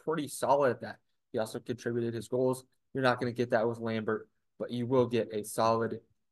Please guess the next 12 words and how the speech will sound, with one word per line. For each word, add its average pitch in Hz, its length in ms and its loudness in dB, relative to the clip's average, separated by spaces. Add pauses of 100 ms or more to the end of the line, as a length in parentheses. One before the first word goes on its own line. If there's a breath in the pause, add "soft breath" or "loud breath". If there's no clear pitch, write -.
D 123 240 0
M 104 240 -2
presence 104 760 -4 (1120)
every 120 720 2 (280)
game. 113 360 0 (280)
And 123 80 -6
then 131 120 -2
Chris 170 240 2
Wehan, 175 360 0
like 147 160 -4
you 143 80 -12
said, 156 320 4